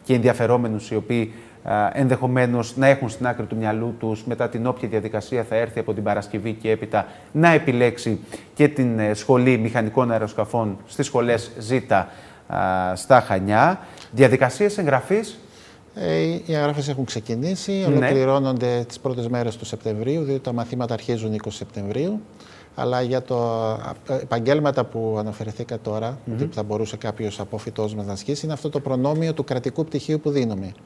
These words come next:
Speaker 2: Οπότε, αν κάποιος απόφοιτος δεν θέλει ή δεν βρει θέση στην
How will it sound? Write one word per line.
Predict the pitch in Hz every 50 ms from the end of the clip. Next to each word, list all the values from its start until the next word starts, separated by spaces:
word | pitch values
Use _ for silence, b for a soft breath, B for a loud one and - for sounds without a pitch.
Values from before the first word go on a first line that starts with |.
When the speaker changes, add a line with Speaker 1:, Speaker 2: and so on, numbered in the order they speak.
| B B B B B B B B B
Speaker 2:
Οπότε, | - - - 135 135 - 135
αν | 135 139 131
κάποιος | - 131 135 - 120 127
απόφοιτος | 127 127 - 139 120 - 135 120 - 110 107 - - - - - - - -
δεν | - 120 110 131 143 139 127
θέλει | - - 131 127 123 113 110 107
ή | 110 123
δεν | 123 117 131 127 123 120
βρει | 110 113 123 117
θέση | - - 123 123 117 -
στην | 110 - - 113 107